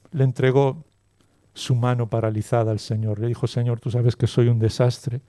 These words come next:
soy el más incrédulo de todos". Y el Señor le dijo, "Muy bien, perfecto, estás preparado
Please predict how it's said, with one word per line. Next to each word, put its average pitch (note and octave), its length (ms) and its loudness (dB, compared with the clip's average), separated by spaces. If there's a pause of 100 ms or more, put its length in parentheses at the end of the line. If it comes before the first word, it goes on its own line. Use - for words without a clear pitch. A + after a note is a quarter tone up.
(180)
soy B2+ 240 0
el B2 80 4
más B2+ 320 4
incrédulo C#3 680 6
de A#2+ 80 2
todos". G2 500 -4 (880)
Y E3 60 2
el C#3+ 60 2
Señor C#3 280 2
le C3+ 80 6
dijo, C3 180 2
"Muy E3 220 6
bien, A#2+ 260 2 (1400)
perfecto, B2+ 600 4 (320)
estás C3 420 2
preparado D3+ 840 6